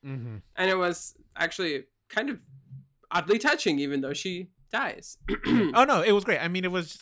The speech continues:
Speaker 1: again, great storytelling because, again, much to, uh, Kujino's performance here, because you could tell you, in her performance, you could see how much it's hurting her to do this, and she's just trying to really just calm this girl down and be like, "This is gonna happen,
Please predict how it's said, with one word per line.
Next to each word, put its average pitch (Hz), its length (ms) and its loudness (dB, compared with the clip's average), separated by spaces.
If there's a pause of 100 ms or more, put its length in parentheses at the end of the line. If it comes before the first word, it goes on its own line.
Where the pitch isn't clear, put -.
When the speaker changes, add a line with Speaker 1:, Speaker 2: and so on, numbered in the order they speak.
Speaker 1:
again, 151 320 -2
great 113 380 -4
storytelling 127 480 -4
because, 110 480 -4 (400)
again, 147 380 0 (180)
much 110 320 -8
to, 113 420 -2 (180)
uh, 104 300 -8
Kujino's 110 920 -6
performance 143 560 -2
here, 110 320 -8
because 117 280 -12
you 127 80 -12
could 123 140 -8
tell 123 500 -2 (420)
you, 170 140 0
in 196 120 4
her 190 100 4
performance, 156 680 0
you 147 160 -6
could 147 160 -2
see 170 160 -4
how 151 120 -2
much 131 160 -4
it's 120 100 -10
hurting 127 300 -4
her 107 200 -2
to 107 140 -14
do 113 220 -10
this, 92 220 -12
and 104 80 -16
she's 117 160 -12
just 113 160 -16
trying 117 140 -10
to 117 80 -10
really 113 320 -8 (400)
just - 320 -2 (260)
calm 151 480 -2
this 156 160 -10
girl 151 200 -2
down 143 240 0
and 127 80 -8
be 123 100 -10
like, 127 240 -8
"This - 340 -12
is 127 140 -14
gonna 147 140 -4
happen, 147 540 2